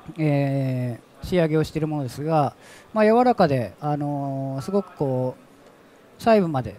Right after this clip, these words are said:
しっかり描写されていることがわかります。えー、特にまあ、その明るい部分のですね、あのー、歯の描写、えー、そのあたりを見ていくと、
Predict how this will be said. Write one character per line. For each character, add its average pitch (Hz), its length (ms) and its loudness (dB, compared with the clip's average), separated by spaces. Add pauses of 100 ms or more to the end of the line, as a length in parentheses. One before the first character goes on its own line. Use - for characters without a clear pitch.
し - 60 -14
っ - 40 -14
か 226 120 0
り 185 60 0
描 165 100 2
写 156 60 0
さ - 180 -4
れ 147 80 2
て - 80 -4
い - 20 0
る 143 60 -2
こ 143 100 -4
と 151 120 -2
が 143 360 0
わ 139 100 -4
か 127 100 -6
り 120 80 -6
ま 107 120 -10
す。 80 160 -14 (600)
え 151 360 2
ー、 - 40 -12
特 294 200 0
に 233 80 -2
ま 202 120 2
あ、 - 20 4
そ 190 120 -2
の 165 600 2
明 254 80 4
る 285 80 4
い 294 60 2
部 302 120 2
分 285 160 2
の 156 100 -2
で 113 100 -4
す - 80 -12
ね、 135 340 -2 (260)
あ 147 160 -2
の 135 920 -6 (1000)
ー、 - 40 -20
歯 233 120 2
の 165 220 0 (640)
描 156 160 2
写、 131 260 -2 (960)
え 147 280 2
ー、 156 60 -4
そ 247 80 -4
の 269 120 0
あ 294 60 -2
た 277 120 2
り 220 80 4
を 180 60 4
見 175 120 -2
て 170 120 2
い 151 60 2
く - 120 -14
と、 165 400 2